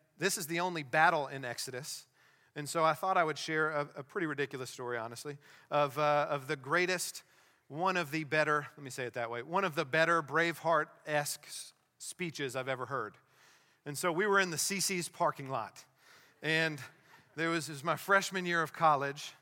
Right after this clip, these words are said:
and, uh, there was about forty of us in the dorm, as packs of young freshman college men sometimes do. We had discovered the idea of the buffet, the all-you-can-eat buffet.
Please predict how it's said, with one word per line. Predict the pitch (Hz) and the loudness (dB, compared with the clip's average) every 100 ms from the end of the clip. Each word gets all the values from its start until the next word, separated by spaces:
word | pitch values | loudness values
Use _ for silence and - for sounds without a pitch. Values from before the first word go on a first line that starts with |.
| _ _ _ - | _ _ _ -8
and, | 143 156 160 | -4 -2 2
uh, | 160 | 2
there | 156 175 | 4 0
was | 165 | 2
about | 175 160 | 2 2
forty | - 196 196 190 | 0 2 4 4
of | 180 | 4
us | 180 - | 2 -2
in | 180 | -4
the | 185 | -4
dorm, | 151 160 160 170 | -2 0 0 0
as | 160 147 - | -2 -4 -2
packs | 165 160 - 165 | 2 2 2 -8
of | 135 - | -8 -12
young | - 151 156 147 | -6 -6 -4 -8
freshman | - 156 143 160 | -2 -2 -2 -6
college | 147 151 147 135 | 2 4 4 2
men | 147 143 | -6 -6
sometimes | 160 151 156 143 | -6 -4 -4 -4
do. | 127 175 - - - | -2 -2 -4 -10 -2
We | 214 196 | 0 0
had | 175 | 0
discovered | 156 - - 202 165 151 131 - - - | -2 0 6 6 6 0 -2 -20 -20 -4
the | 151 | 2
idea | 151 147 170 170 | 4 4 4 4
of | 156 139 | 4 2
the | 143 | 0
buffet, | 143 139 170 143 107 - _ _ _ _ 135 | 0 0 2 0 0 -10 _ _ _ _ -6
the | 156 | 0
all-you-can-eat | 175 208 202 175 185 208 165 | 4 4 4 0 -2 -2 0
buffet. | 156 - 139 104 | 0 0 -4 -4